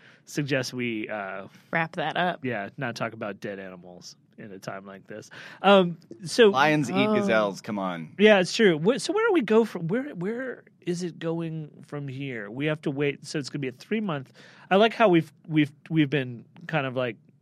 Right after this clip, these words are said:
Speaker 1: talked down from a five month stupid patch to a three month stupid patch.
Speaker 2: Yeah, or f-, you could also say from a three year. So
Speaker 1: Yeah, well, I mean, I was being as optimistic as possible.
Speaker 2: Yeah, yeah.
Speaker 1: Uh, where, wh-, what's going to happen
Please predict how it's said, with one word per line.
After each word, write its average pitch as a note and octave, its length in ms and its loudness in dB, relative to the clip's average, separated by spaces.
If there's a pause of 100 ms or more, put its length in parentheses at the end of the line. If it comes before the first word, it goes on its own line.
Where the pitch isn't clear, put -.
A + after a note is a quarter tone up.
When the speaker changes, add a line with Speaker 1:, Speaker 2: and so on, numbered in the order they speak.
(180)
Speaker 1:
talked C3+ 260 -4
down C3 200 -4
from B2+ 180 -16
a - 20 -18
five B2+ 340 -4
month G#2+ 400 -14 (520)
stupid A#2+ 520 -8
patch A#2 320 -8
to A2+ 120 -10
a G2+ 40 -14
three C#3 240 -8
month G2+ 260 -14
stupid - 380 -18
patch. - 480 -16
Speaker 2:
Yeah, A#3 300 0
or G#3+ 160 2
f-, G3 140 -6
you G3 120 -4
could F#3 120 -6
also F3+ 240 -6
say F3+ 100 -4
from F3 220 -6
a E3+ 40 -4
three F3+ 280 -6
year. F3+ 340 -8 (400)
So D#3+ 300 -6 (140)
Speaker 1:
Yeah, F#3+ 180 8
well, D3+ 280 6
I C#3 80 0
mean, D#3 200 0
I D3+ 60 2
was D3 160 -2
being D#3 320 2
as B2 260 -8 (880)
optimistic A#2+ 600 -6
as A2 100 -16
possible. D#3+ 400 -4
Speaker 2:
Yeah, F3+ 320 2
yeah. D#3+ 300 -4 (540)
Speaker 1:
Uh, D#3+ 260 6
where, F3+ 240 4
wh-, E3 280 -8
what's G3 240 -2
going G#3+ 140 -2
to F3+ 60 2
happen C3 520 -6